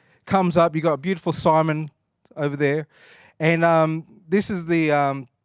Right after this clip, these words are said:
the, um, um, the landing page. If you just hit sermon notes over there, you will actually find today's notes for today's message, which is called Into the Blurred Line. So you can hit that and,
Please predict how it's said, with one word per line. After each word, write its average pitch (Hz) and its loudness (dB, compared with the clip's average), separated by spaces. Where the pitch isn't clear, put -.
the, 131 -6
um, 120 -6
um, 113 -4
the 127 -2
landing 147 0
page. 143 -6
If 185 -2
you 202 -8
just 294 -2
hit 240 -4
sermon 214 0
notes 139 -6
over 160 -2
there, 147 -4
you 208 -4
will 247 -2
actually 214 -4
find 185 -2
today's 175 0
notes 175 -4
for 165 -12
today's 151 -4
message, 165 -8
which 165 -8
is 147 -10
called 165 -4
Into 202 -4
the 143 -4
Blurred 170 0
Line. 147 -4
So 151 -8
you 180 -4
can 175 -10
hit - -6
that 143 0
and, 170 -2